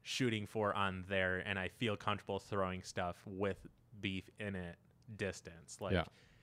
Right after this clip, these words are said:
Speaker 1: even say, like, a P D two, I feel like the right hit, but still, like, those things are so overstable, like, unless you have one that's kinda worked in,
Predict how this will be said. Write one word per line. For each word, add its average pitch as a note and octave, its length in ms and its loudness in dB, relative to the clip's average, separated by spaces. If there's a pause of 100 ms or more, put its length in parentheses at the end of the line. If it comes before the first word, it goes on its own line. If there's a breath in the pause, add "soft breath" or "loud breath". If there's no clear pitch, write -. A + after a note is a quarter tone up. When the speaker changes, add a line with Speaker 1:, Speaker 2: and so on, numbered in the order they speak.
(240 loud breath)
Speaker 1:
even G#2+ 320 4
say, G2 240 2
like, F#2 180 0
a F#2 60 2
P - 180 -6
D F#2 120 -4
two, F#2 340 -4
I F2+ 120 -2
feel G2 300 -2
like F2+ 280 -2 (840)
the G#2+ 100 2
right G2 320 4
hit, A#2 380 4
but F#2 240 2 (400 loud breath)
still, A2+ 460 4
like, F#2 180 2
those A2 220 6
things G#2 260 -2
are F#2 100 -2
so G2 600 4 (260)
overstable, A2+ 1040 2
like, G2+ 180 -2
unless G2 280 -2
you G2+ 80 2
have F#2+ 120 2
one G2 120 -2
that's F2 280 -6 (180)
kinda G2 260 -4
worked G2 340 -2 (100)
in, F2+ 440 -4